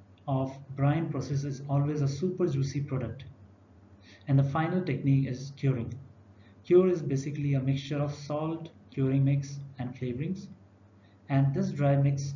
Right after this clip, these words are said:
is rubbed all over the meat and let it sit. The purpose of curing meat was to preserve it back when refrigeration wasn't accessible. It is not only a good way to preserve meat, but it's also a good technique for cooking.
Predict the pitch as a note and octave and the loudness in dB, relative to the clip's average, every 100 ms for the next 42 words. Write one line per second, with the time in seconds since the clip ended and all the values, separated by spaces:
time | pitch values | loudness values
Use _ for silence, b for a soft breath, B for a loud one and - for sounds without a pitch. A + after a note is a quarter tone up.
0 | - A#2+ A#2+ C#3 C#3+ C#3 - D3+ E3+ E3+ | -8 -6 -2 0 0 -2 -4 -4 -2 0
1 | D#3 D3 C3+ C3 C3 - - B B - | 0 0 0 2 2 0 -8 B B -6
2 | C3 C3 C#3+ C#3 - - C3 - - - | -2 0 0 0 -4 -4 -4 -6 -14 -18
3 | - B B B - C3+ D#3 E3 F#3 F#3+ | -20 B B B -4 -2 0 0 2 2
4 | D#3+ D#3 - D3 D3 C#3 C3+ C3 - - | 0 -2 -2 0 2 4 4 4 -2 -8
5 | C3 C3+ - - C#3+ C#3 D#3+ D3+ C#3 C3+ | -4 -2 -4 -2 0 2 0 -2 -4 -4
6 | B2+ B2 - B B - C3 B2 B2 C3+ | -4 -6 -10 B B -8 -4 -2 0 0
7 | D#3+ D3 D3+ D3 D#3 C3 B2+ C3 C3 - | 0 -2 -2 -4 -2 -2 -2 -4 -6 -10
8 | C#3+ B2+ A2+ A2+ - - - - - B | -8 -8 -8 -10 -14 -20 -20 -20 -20 B
9 | B B B - - - - - A#3+ F3+ | B B B -20 -20 -20 -16 -6 2 2
10 | E3 - - - C#3+ F#3 F#3 E3 E3 C#3 | 2 -2 -10 -2 2 2 2 2 2 2
11 | D#3 E3+ D3 D3 C#3 - C3 C#3 D3 C3+ | 0 0 0 -2 -2 0 0 0 0 2
12 | D#3+ F#3+ B B B - C3+ C3+ - - | 2 0 B B B -6 0 0 -2 -10
13 | - D#3 - - E3+ E3+ F#3+ E3+ D3+ D#3 | -10 -8 -8 -4 -4 -2 0 0 0 -2
14 | C3 - C3 C#3 - - A#2+ C3+ B2+ G#2+ | -4 -4 0 2 0 -6 -6 -4 -4 -4